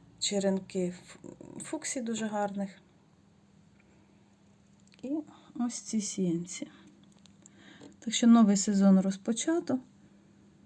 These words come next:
Буду тримати вас в курсі, як ростуть сіянці, далі що з них буде, чи буде щось гарненьке.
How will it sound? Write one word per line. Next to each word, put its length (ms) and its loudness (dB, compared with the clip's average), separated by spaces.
Буду 300 6
тримати 500 4
вас 240 -2
в 60 -16
курсі, 520 0
як 340 -2
ростуть 600 -6
сіянці, 720 6
далі 400 4
що 240 0
з 60 0
них 260 2
буде, 480 -2
чи 160 -6
буде 240 0
щось 240 -2
гарненьке. 600 2